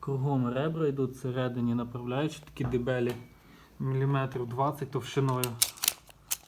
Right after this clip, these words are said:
Так, двадцять міліметрів товщиною. Е, рідний шильдик. Станок настольний, фрезерний. Не,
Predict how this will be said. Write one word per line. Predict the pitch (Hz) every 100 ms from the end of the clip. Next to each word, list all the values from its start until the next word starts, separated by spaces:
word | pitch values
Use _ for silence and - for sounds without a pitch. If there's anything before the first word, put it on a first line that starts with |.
| - - - - - - - - - - - - - - -
Так, | - 135 135
двадцять | 131 139 139 135
міліметрів | 135 135 135 135 -
товщиною. | - 127 - 135 147 160 143 - - - - - - -
Е, | 123 123 123
рідний | 135 127
шильдик. | 123 147 156 143 - - - _ - _ _ - _ _ - _ - _ - - -
Станок | - 113 117 120
настольний, | 120 117 - 123 117
фрезерний. | 110 120 113 113 117 117 113 - - - - - _ _ - - - - - -
Не, | 143